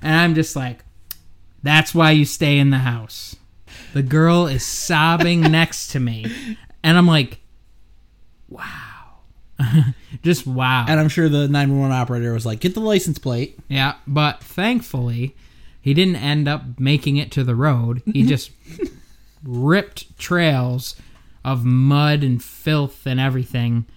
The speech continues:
Speaker 1: through our front yard and then basically got stuck.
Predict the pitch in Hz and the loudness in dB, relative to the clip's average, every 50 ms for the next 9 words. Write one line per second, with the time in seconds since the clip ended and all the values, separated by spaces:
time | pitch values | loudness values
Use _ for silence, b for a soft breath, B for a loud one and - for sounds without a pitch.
0 | b b b b b b b - - 151 143 143 135 127 123 - 143 131 127 113 | b b b b b b b -6 -2 0 2 2 2 0 -2 -2 -4 -4 -4 -4
1 | 120 123 120 120 120 117 113 113 104 117 117 113 113 113 110 117 117 117 - - | -4 -4 -2 -2 -2 -4 -6 -6 -6 -4 -4 -2 -2 -2 -2 -4 -4 -6 -6 -8
2 | 110 - 117 113 107 110 107 101 - - - - - 117 98 - - - - | -10 -8 -8 -8 -8 -8 -10 -12 -14 -16 -14 -12 -10 -12 -12 -14 -18 -20 -20